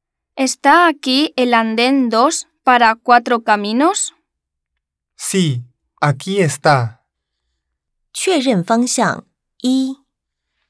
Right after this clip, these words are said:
Speaker 2: ¿Este tren va en dirección a Cuatro Caminos? ¿Este tren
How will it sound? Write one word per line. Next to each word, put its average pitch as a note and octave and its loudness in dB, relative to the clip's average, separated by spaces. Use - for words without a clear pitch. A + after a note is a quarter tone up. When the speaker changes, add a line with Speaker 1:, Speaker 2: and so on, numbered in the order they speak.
Speaker 2:
¿Este G#3+ 0
tren D#3+ 2
va D3+ 2
en E3 0
dirección D3 0
a B2 0
Cuatro C#3 0
Caminos? C3 0
¿Este G#3 -2
tren E3+ 0